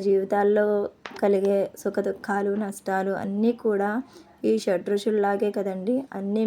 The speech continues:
మిక్స్ అయితే టేస్ట్ బాగుంటుంది, అలానే మన జీవితం కూడా ఆనందమయంగా మారుతుంది. అందరికీ మరొకసారి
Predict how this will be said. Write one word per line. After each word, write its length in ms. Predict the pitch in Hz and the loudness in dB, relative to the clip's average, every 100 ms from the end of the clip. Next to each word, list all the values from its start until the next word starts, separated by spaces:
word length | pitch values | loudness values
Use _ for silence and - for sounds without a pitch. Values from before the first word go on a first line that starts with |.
| 208 | 0
మిక్స్ 220 | 196 - 202 | -2 -2 -2
అయితే 220 | 202 220 311 - _ _ _ _ | 0 -2 -4 -8 _ _ _ _
టేస్ట్ 340 | 208 202 202 220 214 | 0 0 0 -2 0
బాగుంటుంది, 580 | 208 208 208 220 233 285 - 196 | 0 -2 -2 2 2 2 -2 -4
అలానే 340 | 190 190 269 480 _ _ _ _ - | -4 -2 -2 -2 _ _ _ _ -6
మన 140 | 190 208 208 | -2 0 2
జీవితం 320 | 180 190 196 196 | 0 0 -2 0
కూడా 200 | 196 208 262 220 | 0 0 0 0
ఆనందమయంగా 600 | 196 196 208 196 196 214 208 | -2 -2 -2 -4 -4 -2 -2
మారుతుంది. 560 | 185 175 196 185 185 269 - _ - _ _ _ _ _ _ - 214 | -4 -6 -6 -4 0 0 -2 _ -20 _ _ _ _ _ _ -10 -4
అందరికీ 480 | 196 202 202 208 233 226 | -2 0 0 2 2 2
మరొకసారి 600 | 208 202 196 - 196 202 | 2 0 -4 -2 0 2